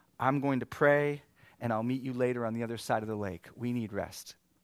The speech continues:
We need rest." Isn't that good? Even the Son of God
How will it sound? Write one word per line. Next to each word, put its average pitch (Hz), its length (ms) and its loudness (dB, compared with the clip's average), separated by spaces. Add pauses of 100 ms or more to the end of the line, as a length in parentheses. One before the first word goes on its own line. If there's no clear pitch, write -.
(840)
We 123 60 -2
need 110 180 -4
rest." - 380 -12
Isn't 156 160 -6
that 147 280 -4
good? 143 320 -6
Even 135 320 -4
the 123 80 -2
Son 127 220 -4
of 117 120 -8
God 120 420 2